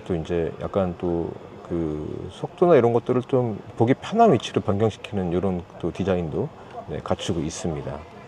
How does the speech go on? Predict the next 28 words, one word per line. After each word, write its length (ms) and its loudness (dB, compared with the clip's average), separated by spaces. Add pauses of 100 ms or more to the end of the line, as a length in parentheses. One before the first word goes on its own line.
(460)
네, 100 4
기어 220 10
레버 420 12
디자인은요, 680 10
한 200 8
손에 160 8
싹 400 2
들어옵니다. 600 8
네, 640 4
굉장히 200 4
잡고 400 2
있으면 380 2
기분 260 0
좋게 440 4 (260)
느낌을 380 0
전달하고 500 0
있습니다. 460 -2
게다가 360 8 (380)
에스알 220 8
트림 180 6
같은 240 6
경우에 100 8
이렇게, 420 8
네, 180 6
스티치가, 720 4 (320)
네, 140 2
컬러가 380 10
이렇게 240 0